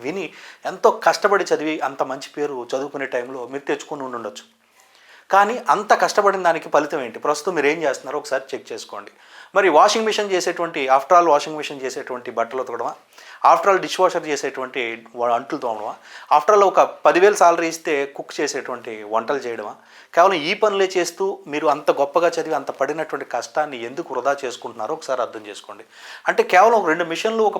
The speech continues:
పని మనిషి చేసేటువంటి పనులతో చేయడానికి అయితే మీరు ఎల్కేజీ నుంచి అదేవిధంగా డిగ్రీలు, పీజీల వరకు అంత కష్టపడి చదవడం ఎందుకు, అంత మంచి పేరు తెచ్చుకోవడం ఎందుకు, అన్ని మార్కులు తెచ్చుకోవడం ఎందుకు,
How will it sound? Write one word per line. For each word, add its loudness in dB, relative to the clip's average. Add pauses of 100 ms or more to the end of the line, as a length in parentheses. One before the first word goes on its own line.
పని 2
మనిషి -6
చేసేటువంటి -4
పనులతో -2 (180)
చేయడానికి 2
అయితే 0 (480)
మీరు -4 (460)
ఎల్కేజీ 2
నుంచి -8 (440)
అదేవిధంగా 0
డిగ్రీలు, -6
పీజీల -10
వరకు -6
అంత -8 (100)
కష్టపడి -6
చదవడం -6
ఎందుకు, -16
అంత -12 (120)
మంచి -10 (100)
పేరు -4
తెచ్చుకోవడం -8
ఎందుకు, -14
అన్ని -8
మార్కులు 2
తెచ్చుకోవడం -10
ఎందుకు, -20